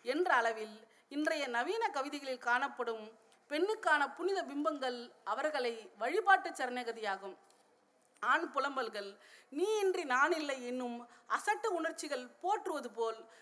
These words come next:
நுகர்விக்குள்ளும் தள்ளுதல், நட்பு பாராட்டல் போன்றவற்றை வைத்து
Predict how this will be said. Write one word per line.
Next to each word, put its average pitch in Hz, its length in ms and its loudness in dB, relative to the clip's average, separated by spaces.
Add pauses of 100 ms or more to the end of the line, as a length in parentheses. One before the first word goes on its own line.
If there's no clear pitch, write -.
(140)
நுகர்விக்குள்ளும் 320 800 -2
தள்ளுதல், 262 680 -2
நட்பு 285 440 0
பாராட்டல் 269 540 4
போன்றவற்றை 247 600 0
வைத்து 226 560 -6